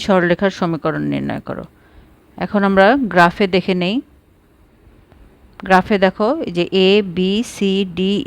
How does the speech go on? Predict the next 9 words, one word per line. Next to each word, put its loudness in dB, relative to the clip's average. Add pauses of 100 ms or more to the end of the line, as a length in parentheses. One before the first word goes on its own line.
(100)
ই, 2 (720)
ঠিক 0
আছে? 0
তাহলে 4 (100)
এটিও 0
কিন্তু -2
একটি -4 (440)
সরলরেখা 2 (100)
এবং 0